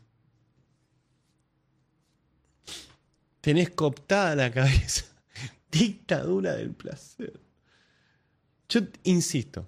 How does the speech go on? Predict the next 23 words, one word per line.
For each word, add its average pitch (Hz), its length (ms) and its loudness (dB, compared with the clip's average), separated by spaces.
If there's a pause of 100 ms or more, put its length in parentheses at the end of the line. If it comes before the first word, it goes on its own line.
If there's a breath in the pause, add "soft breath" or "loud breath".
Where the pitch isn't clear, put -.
(120)
¿saben 214 320 2
la 156 140 0
cantidad 113 520 -2
de 139 160 2
videos 113 340 0
que 95 180 -4
hay 104 240 0 (540)
sobre 104 460 2
placer 104 340 0
femenino? 120 720 2 (600)
Millones. 107 840 -2 (320)
Millones. 131 640 0 (640)
Millones. 127 580 0
El, 90 160 -6
el 110 120 -2
número 165 240 4
es 151 160 -2
infinito. 107 540 -2 (300 soft breath)
¿Saben 220 380 2
por 127 180 0
qué 156 120 2
yo 143 140 0
estoy - 380 -4